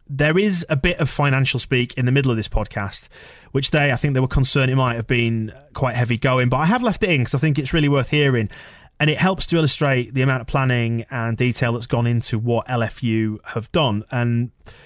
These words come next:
for the sake of transparency as well, I should say that I don't have shares in L F U, and neither does the Square Ball itself. Um, some of our contributors do, though, and Michael, who was sitting in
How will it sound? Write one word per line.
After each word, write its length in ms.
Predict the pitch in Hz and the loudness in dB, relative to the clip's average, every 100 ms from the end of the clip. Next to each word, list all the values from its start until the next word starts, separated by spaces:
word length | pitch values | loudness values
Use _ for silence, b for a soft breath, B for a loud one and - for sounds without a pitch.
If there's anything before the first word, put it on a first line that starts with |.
| B B | B B
for 100 | - | 0
the 60 | 147 | 2
sake 200 | 190 170 | 2 2
of 60 | |
transparency 540 | - 151 - 147 127 131 | 2 2 2 0 2 2
as 80 | 123 | 2
well, 120 | 123 | 2
I 60 | |
should 220 | 113 127 - | 0 -2 0
say 300 | 135 120 110 | 0 0 0
that 220 | 113 110 | 0 0
I 180 | 139 131 | 0 0
don't 300 | 135 131 120 | 2 0 0
have 180 | 117 107 | -2 -2
shares 500 | - 107 104 101 - | 0 0 0 -4 -6
in 160 | 117 110 | -8 -6
L 120 | 107 | -6
F 160 | 110 113 | -4 -4
U, 260 | 104 104 - | -2 -4 -4
and 420 | 110 107 107 98 | -4 -2 -2 -4
neither 240 | 120 117 113 | -2 -2 -2
does 160 | 104 | -4
the 60 | 98 | -6
Square 240 | - 120 | -2 -2
Ball 200 | 113 110 | 0 -2
itself. 440 | 110 - 117 107 - B B B B 131 | -4 -2 -2 -2 -6 B B B B -2
Um, 260 | 117 120 | 0 0
some 160 | - 156 | 0 2
of 100 | 139 | 2
our 120 | 135 | 2
contributors 520 | 143 131 127 113 113 | 2 0 0 -4 -2
do, 200 | - 104 | 0 0
though, 320 | 101 98 95 - | 2 0 0 -2
and 300 | 110 107 107 | -2 0 0
Michael, 400 | 113 107 113 95 | 0 0 -2 -2
who 220 | 117 101 | -2 -2
was 120 | 98 | -2
sitting 280 | - 110 110 | -4 -2 -2
in 300 | 104 101 | -2 -2